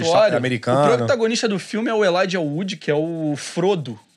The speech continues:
Speaker 2: É.
Speaker 1: do, do Senhor dos Anéis. É a pessoa mais nerd e inf-, inofensiva do, da vida é aquele moleque.
Speaker 2: Exatamente.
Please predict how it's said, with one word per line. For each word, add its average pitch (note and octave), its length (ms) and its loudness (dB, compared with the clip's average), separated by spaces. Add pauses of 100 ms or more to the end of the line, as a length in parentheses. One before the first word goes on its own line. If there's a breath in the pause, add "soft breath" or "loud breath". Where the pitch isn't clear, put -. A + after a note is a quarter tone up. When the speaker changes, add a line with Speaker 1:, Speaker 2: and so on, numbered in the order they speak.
(120)
Speaker 2:
É. A2 280 4
Speaker 1:
do, F3 500 4
do D#3 140 -2
Senhor F#3 220 0
dos F#3 100 -2
Anéis. C#3 480 0
É D3+ 140 2
a F3 60 -2
pessoa F#3+ 400 -2
mais A3 440 -2
nerd G3+ 760 -4 (480 soft breath)
e G3 360 -4
inf-, A3 300 -6
inofensiva C4 1000 0
do, F3+ 220 -4
da A3+ 180 -4
vida A3+ 340 -4
é B3 40 4
aquele G#3+ 280 -4
moleque. G#3+ 360 0
Speaker 2:
Exatamente. F#2+ 500 -14